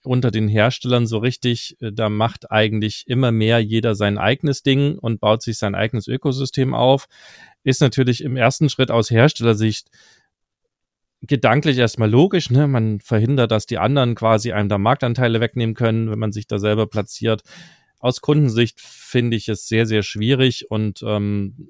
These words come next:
ich glaub auch langfristig ist es aus Herstellersicht nicht sonderlich geschickt, gerade wenn man sich mal den Smart Home Markt auch anschaut. Nicht umsonst gibt's da die großen Konsortien, die sich gebildet haben und die eben auch mit, mit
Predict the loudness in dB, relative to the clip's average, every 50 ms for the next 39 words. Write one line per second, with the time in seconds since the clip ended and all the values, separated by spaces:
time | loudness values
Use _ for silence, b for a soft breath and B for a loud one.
0 | _ -20 -20 -20 _ _ -8 -6 -6 -4 -4 -6 -6 -4 -2 0 0 0 -2 -2
1 | -2 -4 -4 -2 -4 -4 -4 -4 -6 -6 -8 -8 -8 -6 -4 -4 -4 -2 -2 -2
2 | -2 -2 -2 -2 -4 -6 -6 -8 -8 -6 -6 -4 -4 -6 -6 -8 -10 -10 -10 -10
3 | -6 -6 -6 -6 _ _ -2 0 2 2 2 0 b b b b b b b -4
4 | -2 0 0 0 0 -2 -4 -2 -2 -2 -2 -2 -4 -4 -2 0 2 2 2 2
5 | 0 0 0 2 2 2 2 2 0 -4 -6 -4 -2 -2 -2 -2 0 2 2 4
6 | 4 2 0 b b b b b -4 -4 -2 0 0 2 2 2 2 2 0 -2
7 | -4 -6 -4 -2 -2 -2 -2 -2 -4 -4 -4 -2 0 0 0 2 0 0 2 2
8 | 2 2 2 2 0 0 0 0 0 -2 -4 -6 -6 -4 -2 -2 0 0 0 0
9 | 0 0 2 2 2 2 2 0 0 -2 -2 -4 -4 -4 -4 -4 -4 -4 -4 -4
10 | -4 -4 -2 0 0 0 2 0 -2 -2 -4 -4 -2 -2 -2 -4 -8